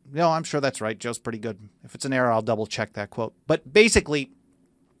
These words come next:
there are a few others in here. Patrick Henry, uh, the South Carolina General Assembly, even the great centralizer Alexander Hamilton. They are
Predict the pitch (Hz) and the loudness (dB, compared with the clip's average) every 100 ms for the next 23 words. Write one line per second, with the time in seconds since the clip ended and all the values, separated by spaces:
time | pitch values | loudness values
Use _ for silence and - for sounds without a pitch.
0 | - - 139 202 160 135 180 180 143 160 | -20 -16 4 6 6 4 0 4 4 4
1 | 139 151 143 143 - 117 - 104 156 185 | -2 -4 -4 -6 -2 -4 -4 -10 -4 -2
2 | 175 170 170 - - - - - 107 107 | 0 -2 -4 -10 -20 -20 -10 -6 -2 -2
3 | 107 113 - 123 - 127 117 113 107 117 | -2 -4 -2 -2 0 0 2 0 -2 -2
4 | 107 107 - 170 170 160 151 - - - | -4 -6 -2 -2 0 -2 -4 -10 -20 -20
5 | - 156 127 127 120 113 123 120 110 131 | -6 -4 -2 -4 -4 -4 -4 -4 -2 -2
6 | 131 - 151 147 147 135 127 127 143 - | 0 -2 0 0 2 2 2 0 -2 0
7 | 117 117 127 110 104 135 180 175 175 165 | -2 -2 -4 -4 -6 -2 0 0 -2 -6
8 | 151 - _ _ 139 135 135 | -8 -14 _ _ -6 -2 -2